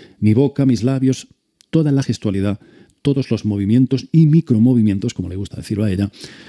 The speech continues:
eh, sugieren, eh, pueden sugerir perfectamente si una persona, eh, está mintiendo, está diciendo la verdad, se está imaginando algo o está intentando vender la moto.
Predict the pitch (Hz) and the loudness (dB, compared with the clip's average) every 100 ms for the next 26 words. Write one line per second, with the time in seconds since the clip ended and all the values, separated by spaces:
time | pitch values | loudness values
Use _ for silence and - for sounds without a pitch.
0 | - - - 113 113 - - 147 139 139 | -20 -6 0 2 0 -2 -4 0 2 2
1 | - - - 104 92 143 131 101 104 107 | 0 -8 -10 -8 -4 -2 -2 -4 -10 -10
2 | 104 98 117 117 107 107 - 117 - - | -8 -6 -6 -4 -4 -4 -2 -2 -4 -4
3 | 104 107 - - - - _ 110 101 95 | 0 -2 -4 -20 -20 -20 _ -2 -2 -2
4 | 95 - - 101 98 113 139 147 - - | -4 -4 -2 -2 0 2 2 0 -6 -12
5 | 101 95 95 113 110 107 101 - _ 90 | -8 -6 -4 0 0 0 -2 -10 _ -12
6 | - 98 73 95 98 113 107 110 - - | -6 -6 -4 -4 0 2 2 -2 -4 -20
7 | _ - 120 117 - 110 104 98 95 92 | _ 0 0 0 -2 0 0 0 0 0
8 | 92 87 87 90 95 - | -2 -2 -4 -4 -6 -10